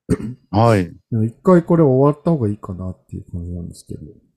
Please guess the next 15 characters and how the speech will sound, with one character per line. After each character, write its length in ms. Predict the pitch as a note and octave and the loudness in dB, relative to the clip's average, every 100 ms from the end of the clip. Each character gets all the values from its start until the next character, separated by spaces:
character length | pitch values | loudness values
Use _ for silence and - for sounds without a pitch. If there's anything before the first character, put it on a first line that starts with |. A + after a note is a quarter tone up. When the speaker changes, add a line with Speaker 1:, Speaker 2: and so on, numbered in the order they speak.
| _ _ _ _ _ _ _ _ | _ _ _ _ _ _ _ _
Speaker 1:
は 200 | - A2+ | -4 0
い、 40 | G#2+ | 0
ど 200 | F#2 F#2 | -2 -4
う 40 | |
ぞ。 300 | F2 E2+ D2+ - _ _ _ _ _ _ _ _ _ _ _ _ _ _ _ _ _ _ _ _ - | -4 -8 -8 -12 _ _ _ _ _ _ _ _ _ _ _ _ _ _ _ _ _ _ _ _ -4
Speaker 2:
あ 60 | |
の 140 | G2+ G#2 | -2 0
ね。 280 | C#3 D4 _ _ _ _ _ _ - | 0 -4 _ _ _ _ _ _ 2
Speaker 1:
は 100 | B2+ | 2
い。 60 | G#2 _ _ _ _ _ _ _ _ _ _ _ _ _ _ _ _ | 2 _ _ _ _ _ _ _ _ _ _ _ _ _ _ _ _
Speaker 2:
ま 120 | C3 | -6
あ、 20 | C3+ | -4
い 40 | |
っ 20 | |
か。 360 | C#3+ - - | -6 -12 -14